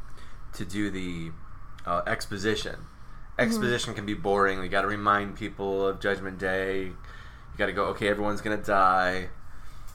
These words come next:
Speaker 1: Um, and you do it with this person who's, like, desperately trying to get back to her son and, like, screaming and yelling exposi-, like, that's, there's no more interesting way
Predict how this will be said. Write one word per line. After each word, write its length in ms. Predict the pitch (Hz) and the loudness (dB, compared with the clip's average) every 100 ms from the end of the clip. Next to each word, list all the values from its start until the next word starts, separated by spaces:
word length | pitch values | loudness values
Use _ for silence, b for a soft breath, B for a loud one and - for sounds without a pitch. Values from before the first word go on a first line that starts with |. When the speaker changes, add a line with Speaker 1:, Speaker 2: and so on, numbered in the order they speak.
| - | 2
Speaker 1:
Um, 260 | 101 95 98 | 4 4 2
and 140 | 117 | 0
you 60 | 117 | 4
do 220 | 135 131 | 8 8
it 60 | |
with 160 | 110 - | 8 2
this 140 | 107 - | 0 2
person 400 | - 123 120 104 | 4 4 2 0
who's, 240 | 107 95 | -2 0
like, 340 | 92 87 - - - - 113 | 0 0 -6 -10 -12 -10 2
desperately 480 | 131 123 - 98 104 | 4 4 2 -2 -2
trying 400 | - 123 117 104 | 2 4 6 6
to 80 | 101 | 4
get 180 | 110 107 | 2 2
back 220 | 101 113 | 0 -2
to 60 | - | -6
her 120 | 98 98 | -6 -4
son 400 | - 117 117 110 | 4 6 6 4
and, 100 | 95 | -2
like, 180 | 85 - | -4 -4
screaming 460 | - 123 120 113 | -2 0 0 0
and 140 | 107 104 | 0 2
yelling 500 | 107 110 107 107 - B B - | 4 4 0 -4 -8 B B 0
exposi-, 520 | 107 - - 98 110 - | 0 0 -4 -2 0 2
like, 180 | 117 107 | 4 6
that's, 380 | 131 - - - - B B B B - - - | 6 4 -8 -10 -12 B B B B -10 -10 2
there's 220 | 135 123 | 4 6
no 160 | 127 151 | 8 8
more 200 | 131 123 | 10 10
interesting 420 | 117 113 117 98 | 6 0 0 4
way 380 | 104 101 95 | 8 8 6